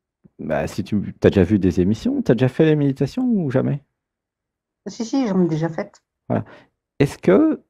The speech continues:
Speaker 1: t'as, euh, compris le concept qui a toi la conscience, la présence, l'être, et qui a en même
Speaker 2: Oui.
Speaker 1: temps la personne Béatrice, et que tu n'es pas Béatrice ? Est-ce que ça,
Speaker 2: Oui.
Speaker 1: comment ça te fait, ça, quand je te dis ça ?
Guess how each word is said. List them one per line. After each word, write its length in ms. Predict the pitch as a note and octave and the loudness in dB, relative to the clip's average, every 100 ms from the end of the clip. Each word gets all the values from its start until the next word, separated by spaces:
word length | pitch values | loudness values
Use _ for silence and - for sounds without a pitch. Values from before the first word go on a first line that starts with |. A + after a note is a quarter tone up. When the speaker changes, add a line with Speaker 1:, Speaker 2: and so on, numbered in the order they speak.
| _ _ _ _ _ - | _ _ _ _ _ -2
Speaker 1:
t'as, 360 | B2 B2 A#2+ | 0 2 2
euh, 400 | - - F#2+ G2 | 0 -4 -2 -2
compris 340 | F#2+ - A2 F3 | -2 -4 0 2
le 120 | C#3 | 2
concept 500 | - G#2+ - F3+ - _ _ _ _ _ _ | 2 -2 2 0 -2 _ _ _ _ _ _
qui 140 | - A2+ | 0 2
a 60 | F#2 | 2
toi 800 | - - B2+ C3+ C3+ B2 - - B2+ | -2 -4 4 6 6 4 -4 -18 -4
la 160 | F#3+ | 0
conscience, 680 | F#3 - G2 - G#2+ G#2 - | 2 0 -4 0 0 0 0
la 80 | A2+ | -4
présence, 640 | - - F2 G2 G2+ - - | -2 -2 0 0 -4 -6 -8
l'être, 460 | F2+ G2+ C4 - - _ _ _ _ _ _ _ - _ | 2 2 2 -6 -20 _ _ _ _ _ _ _ -20 _
et 100 | A2+ | 0
qui 120 | - | 4
a 40 | A#2+ | 6
en 40 | |
même 160 | A#2+ B2+ | 6 6
Speaker 2:
Oui. 60 | |
Speaker 1:
temps 340 | D#3 G3 F4 - _ _ - | 4 2 2 -2 _ _ 0
la 180 | A2+ C3 | 6 6
personne 600 | C3 B2 - - E3+ E3 | 4 -2 -2 0 0 2
Béatrice, 720 | A#2+ G#2 - G2+ - - _ _ | 2 2 -2 -10 -12 -20 _ _
et 80 | C3+ | 2
que 100 | C3+ | 4
tu 140 | D3 B2 | 2 4
n'es 100 | A#2+ | 2
pas 180 | A#2+ D#3 | 2 2
Béatrice ? 800 | G2+ E2 F2 - G#2+ - _ - - _ _ _ | 2 0 -2 -8 -14 -14 _ -20 -20 _ _ _
Est-ce 140 | F2 - | -10 -4
que 60 | A#2+ | -2
ça, 340 | - F#2 F2+ | 2 0 2
Speaker 2:
Oui. 80 | F2+ | 0
Speaker 1:
comment 180 | - A2 | 2 0
ça 160 | A2 A#2 | 2 0
te 100 | - | -2
fait, 260 | - G#2+ | 2 2
ça, 200 | F#2 - | 2 -2
quand 140 | E2+ - | -6 -8
je 80 | - | -8
te 100 | F#2 | -8
dis 140 | F2 | -8
ça ? 200 | - A#2+ | -10 -14